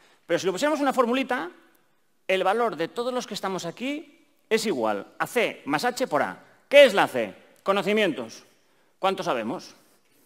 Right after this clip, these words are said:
Cuanto más sabemos, mejor. Para dar una clase de matemáticas, pues hay que saber de matemáticas. Y para emprender en el sector del audiovisual, pues hay que tener conocimientos audiovisuales, por supuesto.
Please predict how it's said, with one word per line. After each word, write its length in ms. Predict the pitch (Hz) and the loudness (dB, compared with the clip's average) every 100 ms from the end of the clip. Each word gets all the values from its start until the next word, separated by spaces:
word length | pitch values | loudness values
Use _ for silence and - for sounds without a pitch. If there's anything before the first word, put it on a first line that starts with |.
| _ - | _ -10
Cuanto 220 | 110 107 | -8 -4
más 120 | 151 | -4
sabemos, 280 | 147 143 196 | -2 -6 -6
mejor. 320 | 170 170 - - _ _ - | -4 -6 -6 -14 _ _ -8
Para 120 | 120 | -4
dar 60 | |
una 100 | 160 | -2
clase 120 | 151 147 | -4 -4
de 60 | |
matemáticas, 440 | 143 151 180 226 - - - - - - | -6 -4 -4 -6 -8 -14 -20 -20 -20 -18
pues 140 | - | -10
hay 60 | 135 | -8
que 100 | 127 | -4
saber 240 | 143 185 - - - - | -2 -2 -6 -20 -20 -16
de 160 | 113 | -6
matemáticas. 600 | 120 113 113 101 90 87 - - _ | -4 -4 -6 -8 -14 -16 -20 -20 _
Y 80 | - | -12
para 160 | 120 120 | -6 -4
emprender 420 | 113 120 131 170 | -4 -2 -2 -2
en 80 | 139 | -4
el 80 | 127 | -8
sector 400 | 123 110 156 156 | -10 -6 -6 -4
del 220 | 156 147 | -4 -4
audiovisual, 480 | 156 156 147 175 196 | -4 -4 -4 -4 -4
pues 100 | 160 | -6
hay 80 | |
que 40 | 151 | -8
tener 120 | 170 | -8
conocimientos 300 | 151 135 127 | -8 -6 -6
audiovisuales, 500 | 123 110 98 90 135 | -6 -6 -8 -10 -12
por 140 | - | -16
supuesto. 420 | 113 117 127 113 | -10 -6 -6 -8